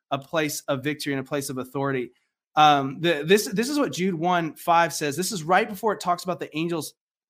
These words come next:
uh, abandoning their proper dwelling, okay, that I read earlier. It says,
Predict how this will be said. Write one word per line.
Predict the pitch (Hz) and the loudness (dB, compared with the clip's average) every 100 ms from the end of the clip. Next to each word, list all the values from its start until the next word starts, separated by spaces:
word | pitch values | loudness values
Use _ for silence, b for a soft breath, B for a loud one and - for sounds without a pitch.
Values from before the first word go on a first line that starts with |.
| - | -4
uh, | 147 131 | 0 0
abandoning | 120 147 180 185 180 170 | -2 0 0 0 0 -2
their | 143 | -4
proper | 139 156 139 | -2 -4 -4
dwelling, | 135 131 123 104 82 - | -4 -4 -4 -6 -14 -6
okay, | 147 143 160 _ _ - | -2 -2 -4 _ _ -4
that | 147 | 0
I | 147 | 2
read | 151 | 2
earlier. | 139 143 131 | 0 -2 -4
It | 123 | -4
says, | 151 | -4